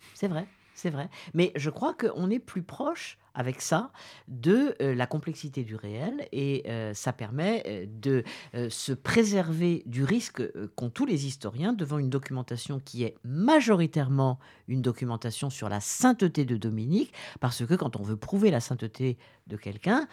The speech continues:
on peut, euh, manipuler, euh, la réalité historique, euh, dans, dans le sens, euh, voilà, qui, euh, qui permet, euh, de prouver cette sainteté, vous voyez. Et c'est, c'était ça, ce miracle du feu, on l'a manipulé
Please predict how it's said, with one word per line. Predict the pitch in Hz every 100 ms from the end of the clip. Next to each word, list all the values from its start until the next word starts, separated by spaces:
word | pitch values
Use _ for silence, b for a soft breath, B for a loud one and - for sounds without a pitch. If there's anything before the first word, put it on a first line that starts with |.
| B B -
on | 127
peut, | 110 170 226 277 -
euh, | 110 113
manipuler, | 117 147 151 135 135 120 147 247 247
euh, | 135 123
la | 113 120
réalité | 123 117 117 123
historique, | 110 127 113 214 254 -
euh, | 123
dans, | 110 113
dans | 85 120
le | 113
sens, | - 170 139 -
euh, | 110 104
voilà, | 104 123
qui, | 240 - 123 113
euh, | 104
qui | - 104 110 B B -
permet, | 101 120 190 175
euh, | 90 80 87 95 85
de | 101
prouver | 101 151 202
cette | 233 92 -
sainteté, | 98 156 147 127
vous | 104
voyez. | 110 120 190 107
Et | 107 80 85 73
c'est, | 67 -
c'était | - - 98 95
ça, | 170 180
ce | 131
miracle | 113 104 104 107
du | 104
feu, | - 214
on | 135
l'a | 104
manipulé | 101 131 131 - 123 175